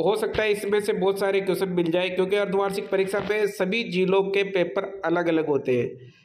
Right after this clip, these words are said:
जिले के हिसाब से पेपर होते हैं। तो आप इस पेपर को अच्छे से तैयार करें, हो सकता है आपके बोर्ड परीक्षा में भी यहाँ से क्वेश्चन मिल जाए। तो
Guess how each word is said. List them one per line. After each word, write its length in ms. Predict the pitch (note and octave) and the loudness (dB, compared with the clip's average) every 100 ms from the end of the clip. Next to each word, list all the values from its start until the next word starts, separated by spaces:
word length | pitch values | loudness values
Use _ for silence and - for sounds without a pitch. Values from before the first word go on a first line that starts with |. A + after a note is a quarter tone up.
| _ - | _ -2
जिले 240 | D3+ F3 | 2 2
के 80 | F#3 | 2
हिसाब 220 | F#3+ F#3 | 2 2
से 120 | F3+ G3 | 2 2
पेपर 320 | F3+ E3 F#3 | 2 2 2
होते 240 | E3+ - | 2 2
हैं। 200 | F#3+ G3 | 0 0
तो 640 | F#3 E3+ E3+ E3 E3 E3 - | 2 4 4 4 2 -2 -4
आप 200 | D3 D3+ | -2 -2
इस 80 | G3 | -4
पेपर 300 | F#3+ E3+ E3+ | 0 0 2
को 60 | E3 | 0
अच्छे 240 | D#3 F#3+ | 0 0
से 120 | F#3+ F#3+ | 2 2
तैयार 300 | E3+ E3 E3 | 2 2 0
करें, 240 | E3+ F#3+ G3+ - - _ - | 0 -2 -4 -10 -18 _ -4
हो 80 | E3 | -2
सकता 260 | F3 F3+ F#3+ | 0 0 0
है 60 | |
आपके 220 | F#3 F#3 F#3+ | 0 0 2
बोर्ड 280 | E3+ F3 | 2 2
परीक्षा 300 | F3 F3+ F3+ | 0 0 0
में 120 | F3+ F#3 | 0 0
भी 180 | F#3 | 0
यहाँ 160 | F3 E3 | 0 0
से 120 | E3+ | -2
क्वेश्चन 320 | F3 D#3+ E3 D#3+ | -2 0 0 -2
मिल 140 | C3 | -2
जाए। 200 | B2+ B2 | 0 0
तो 280 | B2 D3+ D3+ | 0 2 2